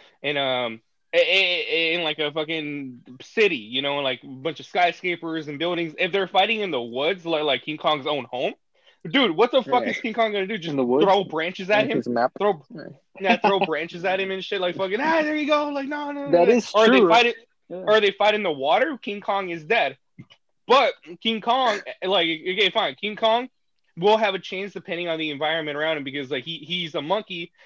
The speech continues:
Speaker 1: and he can fucking, um, and he can use this, uh, he's smart enough to use his
Speaker 3: Surroundings.
Speaker 1: environment and shit, his surroundings to his advantage and shit. I get that.
Speaker 3: Eh,
Speaker 1: So
Speaker 3: and then, and, and then,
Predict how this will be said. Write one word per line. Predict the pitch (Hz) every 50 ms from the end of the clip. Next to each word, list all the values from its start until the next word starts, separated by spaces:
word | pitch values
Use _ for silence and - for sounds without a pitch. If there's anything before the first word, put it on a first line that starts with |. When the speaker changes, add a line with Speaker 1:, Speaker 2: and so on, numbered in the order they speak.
| _ _ _ _ -
Speaker 1:
and | 143 156 151 156
he | 170 160
can | 170 165 147
fucking, | 165 170 160 - 175 165 156
um, | 151 151 147 139 131 120 117 - _ _ _ _ _ _ _ _ _ _ _ _ _ _ - - _ -
and | 180 190 202
he | 196
can | 180 202 196
use | 196 196 185 180
this, | 185 - -
uh, | 170 - 165 156 151 147 143 139 139 139
he's | 151 160 175 -
smart | - 196 190 190 185
enough | 180 -
to | - 180
use | 165
his | -
Speaker 3:
Surroundings. | 135 135 135 131
Speaker 1:
environment | 127 151 170 175 170 147 127 117 127 139 131
and | 120
shit, | - - 139 131 135 - - 156 -
his | 160 147 -
surroundings | 156 156 151 156 156 151 147 139 -
to | 151
his | 131 120 123
advantage | 123 139 160 165 139 120 110
and | 110 113
shit. | - - 120 110 113
I | 123 135
get | 123 131 143 160 - -
that. | 120 120 131 - -
Speaker 3:
Eh, | 139 - - - _ _
Speaker 1:
So | - - 196
Speaker 3:
and | 190 175 160
then, | - 156 151 185
and, | 170 180
and | 180 170 160
then, | 170 165 160 165 - -